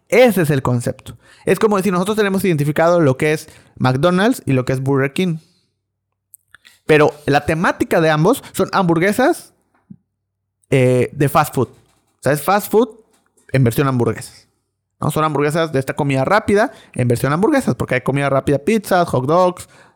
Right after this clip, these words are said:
eh, etcétera, alitas, pero ellos son hamburguesas.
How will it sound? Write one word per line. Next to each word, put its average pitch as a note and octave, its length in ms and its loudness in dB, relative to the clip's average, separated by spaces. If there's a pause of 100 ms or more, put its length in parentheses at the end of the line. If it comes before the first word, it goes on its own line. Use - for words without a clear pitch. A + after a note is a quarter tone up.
(120)
eh, A#2 300 2
etcétera, C3 300 0 (120)
alitas, D3+ 560 0 (240)
pero B2 240 0
ellos C#3+ 240 0
son C#3+ 240 -4 (140)
hamburguesas. - 680 -2